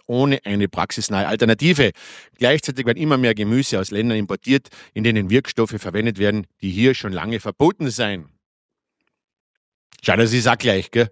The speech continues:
Wenn, wenn du jetzt anschaust, Rindfleisch aus Südamerika, da hauen sie auch alles rein.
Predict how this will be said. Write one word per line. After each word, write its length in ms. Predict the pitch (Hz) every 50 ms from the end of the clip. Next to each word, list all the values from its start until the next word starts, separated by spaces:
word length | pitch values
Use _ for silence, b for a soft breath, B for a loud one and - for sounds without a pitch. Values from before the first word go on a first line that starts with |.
| _ _
Wenn, 160 | 104 107 117 113
wenn 280 | 135 131 120 123 120
du 60 | 123
jetzt 260 | 120 110 - 107 - 113
anschaust, 380 | 107 - 113 110 - - -
Rindfleisch 460 | 107 127 139 - - 120 117 110 -
aus 180 | 113 104 95 -
Südamerika, 640 | - 135 - - 123 120 123 117 120 123 - - 113
da 140 | 107 107 98
hauen 180 | 104 113 123 117
sie 140 | - 104
auch 140 | 92 110 127
alles 160 | 127 120 104
rein. 280 | 113 101 117 131 131